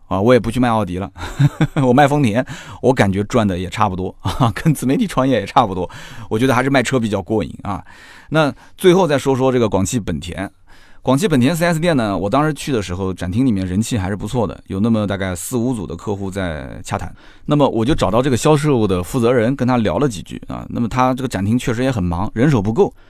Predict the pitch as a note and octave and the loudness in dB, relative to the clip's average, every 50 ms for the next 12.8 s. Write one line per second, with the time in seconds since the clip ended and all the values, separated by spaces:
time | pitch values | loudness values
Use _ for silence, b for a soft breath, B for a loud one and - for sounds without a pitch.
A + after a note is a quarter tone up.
0 | b b b - A#2+ G#2+ G2+ G2+ G#2 G#2+ G#2+ A2 B2+ - C#3 C#3+ D#3+ F3 D#3+ G2+ | b b b -4 -2 -2 0 0 -2 -2 0 0 0 2 2 0 0 0 -2 -4
1 | E2 - C2+ F#2 F#2+ F2+ - A2 G#2+ F#2+ - B2 B2 A#2 A2 B2+ A#2+ F2+ F#2 G#2+ | -6 -8 -8 -8 -8 -6 -8 -8 -8 -4 -2 -2 -2 0 0 -2 -4 -4 -6 -8
2 | G#2 G2 - B2 A#2 C3 B2 B2 A2+ A2 D2+ - B B B B B B - - | -8 -6 -6 -4 -2 -2 -4 -2 -6 -8 -8 -8 B B B B B B -4 -4
3 | G3 G3 G#3+ - A#3+ A#3 A#3 G#3 A3 A#3+ A3+ C3+ F#2+ - A2+ G#2 A#2 B2+ F#3 A#3 | -2 -2 0 2 2 4 4 4 4 2 2 0 0 -2 -6 -2 2 2 4 4
4 | G#3 C3+ D#2 B1+ C#3 C3 G#2 - - G2+ F#2 D2 A1 - - - - - - F3 | 2 0 0 0 0 0 0 0 -2 -4 -4 -4 -6 -10 -16 -18 -16 -4 -2 -2
5 | G#3 G3+ - G3+ D#3+ B2 A2+ - - G#3+ E3+ C3 A2 - _ - - G2+ F2+ E2+ | -2 0 0 0 0 0 -2 -2 -4 -2 0 0 0 -2 _ -10 -6 -6 -4 -4
6 | F2+ A2+ F3 G3 D#3 G#2+ F#2 G#2+ G2 F#2 F2+ - - - - F#2+ G#2 A2+ A2+ G2+ | -4 -4 -2 -2 -2 -4 -4 -4 -6 -6 -6 -8 -10 -12 -10 -8 -6 -4 -4 -4
7 | F2 C#2 - B B B B B B B - E2 F2+ F#2 F#2 F2+ F2 E2 D2+ D#2 | -6 -8 -12 B B B B B B B -12 -10 -10 -8 -8 -10 -10 -10 -10 -12
8 | - - G#2 A2+ C3+ A#2 F#2+ - - - G2 - b b b b b - C3 B2+ | -8 -6 -2 -2 0 -2 -2 -6 -10 -16 -18 -20 b b b b b -4 -2 0
9 | C#3+ C#3+ C3 A#2+ A2+ G#2+ G#2+ B2+ D3+ D#3 D#3+ D3 G#2+ D#2+ A#2 C#3 C#3 C#3+ A#2 A2 | 0 0 2 2 2 2 2 2 2 4 6 4 6 6 4 2 0 0 -2 -2
10 | G#2 G#2+ B2+ E3+ D#3+ D3 C#3 - - D3 - - - E2+ - - D3+ E3+ F3+ D#3+ | -2 -4 -4 -2 -2 -4 -4 -4 -8 -10 -10 -10 -12 -12 -8 -6 -4 -4 -4 -4
11 | - E3+ D#3 E3+ E3 C#3 A2+ G2+ C#3+ D#3+ E3 - F#3+ E3 D3 B2+ A#2+ - D3+ D#3+ | -6 -6 -4 -2 -2 -2 0 0 2 0 2 2 0 0 2 0 0 0 0 0
12 | D#3+ C3 A#2 C3 D#3 D3 C#3 B2+ B2+ B2 C3 A2+ - C3 C3 | 0 0 0 0 0 0 0 -2 -4 -6 -6 -4 -2 -2 -2